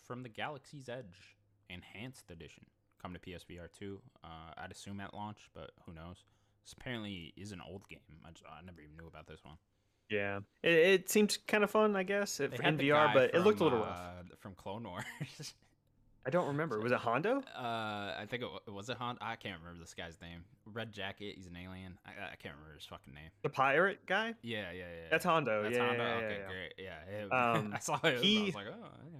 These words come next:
Speaker 1: cool."
Speaker 2: I've been to Galaxy's Edge. There's a ride where you ride in the Millennium Falcon, and he is the one that's, like, in charge of the
Speaker 1: Oh,
Speaker 2: thing.
Speaker 1: really?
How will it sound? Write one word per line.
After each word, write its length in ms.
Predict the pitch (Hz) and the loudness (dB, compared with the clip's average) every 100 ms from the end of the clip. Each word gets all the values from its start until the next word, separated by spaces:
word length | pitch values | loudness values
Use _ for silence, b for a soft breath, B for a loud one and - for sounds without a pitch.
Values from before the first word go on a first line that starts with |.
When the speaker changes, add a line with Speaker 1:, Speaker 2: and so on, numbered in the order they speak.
| - | -14
Speaker 1:
cool." 120 | 139 143 | -8 0
Speaker 2:
I've 120 | 147 123 | 0 4
been 140 | 196 | 4
to 80 | 151 | 4
Galaxy's 400 | 123 113 - 104 | 4 2 0 -4
Edge. 240 | 107 113 117 | -4 -4 0
There's 180 | 139 123 | 2 2
a 80 | |
ride 560 | 113 127 156 110 101 104 | 2 4 4 2 -2 -6
where 140 | 113 | -6
you 100 | 107 | -4
ride 180 | 113 120 | 2 2
in 60 | 113 | 2
the 60 | |
Millennium 300 | 113 113 107 | 0 -2 -2
Falcon, 520 | - 135 139 101 98 101 b b 113 | 6 6 6 0 -6 -12 b b -2
and 280 | 107 98 | 0 -2
he 280 | 95 123 110 | -4 -2 0
is 100 | 107 | 2
the 80 | 107 | 0
one 160 | 101 98 | -2 -4
that's, 220 | 98 - | -6 -6
like, 200 | 98 - | -6 -6
in 80 | 95 | -4
charge 220 | 98 110 | -4 -4
of 220 | 123 208 | -6 -8
the 60 | 190 | -10
Speaker 1:
Oh, 40 | |
Speaker 2:
thing. 100 | 98 | -10
Speaker 1:
really? 360 | 101 151 98 | -8 -8 -10